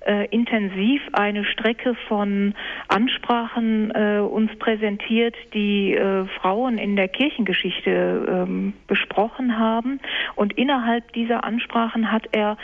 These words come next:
was auch schon auffällig war, gleich zwei Ansprachen Hildegard von Bingen gewidmet und nicht nur eine, wie bei vielen anderen,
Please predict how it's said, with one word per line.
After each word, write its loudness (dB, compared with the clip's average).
was 0
auch 0
schon 0
auffällig -2
war, 0
gleich 0
zwei 0
Ansprachen -2
Hildegard 2
von -4
Bingen 2
gewidmet 0
und 0
nicht 0
nur 2
eine, 2
wie 0
bei 0
vielen 0
anderen, 2